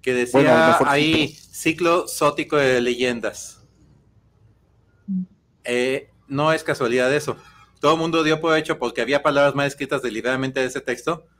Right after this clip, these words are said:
Speaker 1: que era un juego de palabras de exótico, ¿no es así?
Speaker 2: Oh.
Speaker 1: El ciclo exótico de leyendas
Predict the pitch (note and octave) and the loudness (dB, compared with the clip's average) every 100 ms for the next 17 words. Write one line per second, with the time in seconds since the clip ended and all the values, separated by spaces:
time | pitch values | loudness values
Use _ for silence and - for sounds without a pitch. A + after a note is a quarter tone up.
0 | _ _ _ - B2+ B2+ C#3 C#3+ D3 C#3 | _ _ _ -2 0 0 2 4 4 2
1 | C#3+ C#3 C#3 C#3 C3+ B2 B2+ C3+ B2 A#2 | -2 -4 -2 -2 0 0 0 0 0 -2
2 | B2 A#2+ - D#3+ D#3+ - A2 - A2+ A2 | -4 -8 -8 -8 -6 -8 -10 -12 -12 -10
3 | D3 D3 C#3+ - _ _ _ _ A2+ A#2 | -8 -8 -10 -12 _ _ _ _ -8 -6
4 | F3+ F#3+ A3 G#3 - F3+ F#3 F#3 E3 C3 | -6 -2 -4 -4 -2 -2 -2 -4 0 0
5 | B2 C#3 D3 C3 D#3 F#3 - | 0 -2 -2 0 -2 -2 -10